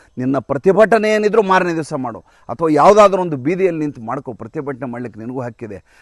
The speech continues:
ಹಾಗಂತ ಅವ್ರು ಮಾಡಿ ದಿವಸ ನಾನು ಮಾಡ್ತೀನಿ ಅಂತ ಹೇಳುವಂಥ ಹಠಮಾರಿತನ ಮಾಡ್ತೀಯಲ್ಲ, ಇದಕ್ಕೆ ನನ್ನ ರಾಜ್ಯದಲ್ಲಿ, ನನ್ನ ಕ್ಷೇತ್ರದಲ್ಲಿ ಅವಕಾಶ ಇಲ್ಲ ಅಂತ ಸರ್ಕಾರ ಹೇಳಬೇಕಾಗಿತ್ತು.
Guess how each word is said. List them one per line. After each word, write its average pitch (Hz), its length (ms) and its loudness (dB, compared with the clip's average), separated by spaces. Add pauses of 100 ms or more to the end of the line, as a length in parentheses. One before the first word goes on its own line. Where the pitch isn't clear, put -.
(100)
ಹಾಗಂತ 139 400 -2
ಅವ್ರು 185 300 2
ಮಾಡಿ 233 300 4
ದಿವಸ 214 200 0
ನಾನು 170 320 0
ಮಾಡ್ತೀನಿ 147 440 -8
ಅಂತ 120 220 -14
ಹೇಳುವಂಥ 110 500 -10
ಹಠಮಾರಿತನ 135 760 -8
ಮಾಡ್ತೀಯಲ್ಲ, 120 500 -10 (600)
ಇದಕ್ಕೆ 117 280 -8
ನನ್ನ 120 320 -8
ರಾಜ್ಯದಲ್ಲಿ, 135 720 -4
ನನ್ನ 123 220 -8
ಕ್ಷೇತ್ರದಲ್ಲಿ 127 680 -10
ಅವಕಾಶ 135 480 -8
ಇಲ್ಲ 120 260 -10
ಅಂತ - 180 -20
ಸರ್ಕಾರ 123 540 -12
ಹೇಳಬೇಕಾಗಿತ್ತು. 101 800 -16